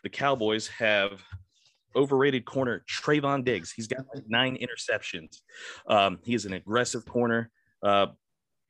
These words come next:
but he's not that good. Terry's pretty good. Uh, you've got Anthony Brown,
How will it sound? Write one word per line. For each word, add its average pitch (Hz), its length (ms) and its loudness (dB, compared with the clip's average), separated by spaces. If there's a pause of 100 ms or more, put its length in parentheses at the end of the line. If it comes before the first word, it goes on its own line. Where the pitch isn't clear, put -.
(120)
but 123 260 0
he's 123 160 -8
not 123 180 -2
that 113 180 -4
good. 113 180 -4 (120)
Terry's 110 300 -4
pretty 98 220 -10
good. 87 200 -6 (520)
Uh, 104 320 4 (180)
you've 98 220 -8
got 113 320 -2 (160)
Anthony 127 400 -2
Brown, 117 680 -2